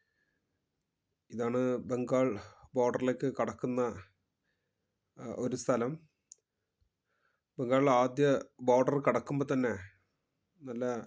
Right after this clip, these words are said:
ഉണക്കിയ ഇറച്ചി ഇടിച്ച് ചതച്ച് ഈ കാണുന്ന ഇറച്ചി കൊണ്ട്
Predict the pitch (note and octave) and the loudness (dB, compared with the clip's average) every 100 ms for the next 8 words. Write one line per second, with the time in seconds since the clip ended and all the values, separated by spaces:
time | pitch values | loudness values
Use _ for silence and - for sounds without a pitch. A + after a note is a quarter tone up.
0 | - _ _ _ A#2 A#2 A#2 _ - C#3 | -16 _ _ _ -8 -6 -8 _ -4 0
1 | B2+ A#2 _ _ _ _ _ _ C3+ B2 | 0 -2 _ _ _ _ _ _ -2 0
2 | B2+ - C#3+ A2 - - B2 A#2+ C3 - | -2 -2 -2 -2 -6 -8 -8 -6 -10 -8
3 | - C#3+ C3+ - - _ _ _ _ _ | -4 -2 -2 -6 -20 _ _ _ _ _
4 | - B2+ A#2 A#2+ C#3 A2 G#2+ _ _ _ | -6 -6 -6 -8 -8 -8 -12 _ _ _
5 | _ _ _ _ _ _ _ _ _ _ | _ _ _ _ _ _ _ _ _ _
6 | _ _ _ _ _ - C3 C3 C3 B2+ | _ _ _ _ _ -6 -6 2 4 4
7 | C3 C#3 C3 G2+ - _ _ _ _ _ | 4 4 2 -2 -12 _ _ _ _ _
8 | _ _ _ _ _ A#2+ A#2+ C3+ - C#3 | _ _ _ _ _ -8 -8 -6 -2 2
9 | C#3 C3 | 2 0